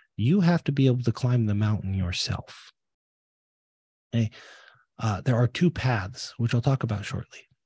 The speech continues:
Uh, <coughs> the chapter of the Gray, this chapter of the Gray Wolf is about abundance and how small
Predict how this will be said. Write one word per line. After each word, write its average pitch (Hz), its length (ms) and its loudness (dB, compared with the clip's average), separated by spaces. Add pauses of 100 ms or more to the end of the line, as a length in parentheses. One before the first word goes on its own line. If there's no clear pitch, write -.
(1400)
Uh, 113 200 -6 (340)
<coughs> - 0 - (480)
the 113 420 0 (880)
chapter 156 440 2
of 117 160 0
the 107 80 -4
Gray, 98 260 -4
this 139 220 2
chapter 101 500 -2
of 104 360 -4
the 110 80 -8
Gray 95 180 -4
Wolf 92 280 -6 (1080)
is 120 400 6
about 120 300 2
abundance 107 840 -2 (440)
and 104 300 -2
how 107 440 -2 (1080)
small 135 800 -2